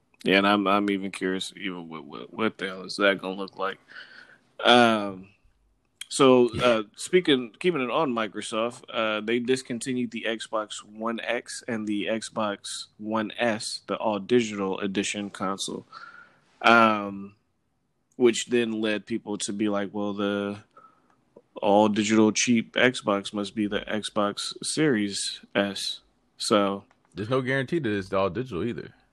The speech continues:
Speaker 1: No. No, there isn't.
Speaker 2: They've never said that. They just said that it, that the rumor is that it's just not as powerful as the Series S or X.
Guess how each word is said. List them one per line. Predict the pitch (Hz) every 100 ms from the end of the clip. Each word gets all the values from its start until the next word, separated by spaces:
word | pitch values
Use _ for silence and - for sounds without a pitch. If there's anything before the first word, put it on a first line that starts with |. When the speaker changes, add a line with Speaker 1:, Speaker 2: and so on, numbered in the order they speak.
| -
Speaker 1:
No. | 117 110 120 120 _ _ _ _ _ _ _ _ _ -
No, | 113 110 110
there | 117
isn't. | 117 110 - _ _ _
Speaker 2:
They've | - 104
never | 110 101 98
said | - 117 95
that. | 82 73
They | 98
just | 98 -
said | 98 80
that | 82
it, | 82 76 _ -
that | 85 69 -
the | 87
rumor | 80 98 92 85
is | 85 82
that | 82 76
it's | 78 71 -
just | 87 80 - - - _
not | 82 85 82
as | 82
powerful | - 82 82 - 85 82
as | 80
the | 82 80
Series | - 82 82 82 82 80 - _ _ _ _ _
S | 107 120 - - _
or | 80
X. | 107 - - -